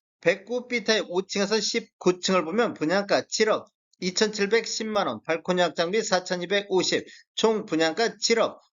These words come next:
육천구백육십에 나왔습니다. 계약 시 오 프로 납부하시고 중도금 육십 프로,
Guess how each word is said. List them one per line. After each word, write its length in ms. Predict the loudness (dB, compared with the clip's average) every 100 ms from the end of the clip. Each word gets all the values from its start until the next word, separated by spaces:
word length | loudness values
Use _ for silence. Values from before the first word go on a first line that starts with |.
| _
육천구백육십에 1600 | -4 0 2 2 2 2 0 -2 -6 -4 -2 0 2 2 2 0
나왔습니다. 680 | -2 0 0 -4 -6 -6 -6 -10 _ _
계약 340 | 0 2 0
시 260 | -4 -6 -6 -4
오 220 | -8 -8
프로 240 | -2 0
납부하시고 920 | 2 0 -2 0 0 0 -4 -4 -4 -4
중도금 520 | -6 -4 -4 -4 -4 -2
육십 380 | -2 -2 -4 -2
프로, 300 | -2 -2